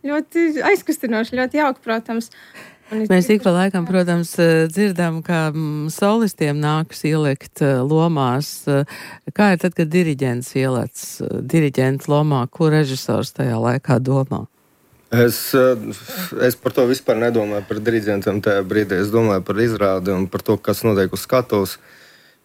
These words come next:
Speaker 3: Em, operās ļoti reti, kad, eh, eh, režisors var iejaukties, eh,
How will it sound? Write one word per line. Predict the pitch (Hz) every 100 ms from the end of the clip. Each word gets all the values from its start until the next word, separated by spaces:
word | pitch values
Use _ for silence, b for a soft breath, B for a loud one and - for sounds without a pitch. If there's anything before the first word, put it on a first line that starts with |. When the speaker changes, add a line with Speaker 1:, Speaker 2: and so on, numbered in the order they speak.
| _
Speaker 3:
Em, | 101 101 98 101 95 101 82
operās | 80 117 117 107 92 -
ļoti | 110 104 98
reti, | 107 110 -
kad, | 87 82
eh, | 87 87 85 - _
eh, | 95 90 85 76 76 82 87
režisors | 101 110 - - 90 -
var | 98 92
iejaukties, | 92 110 95 85 - 98 92 - -
eh, | 95 90 87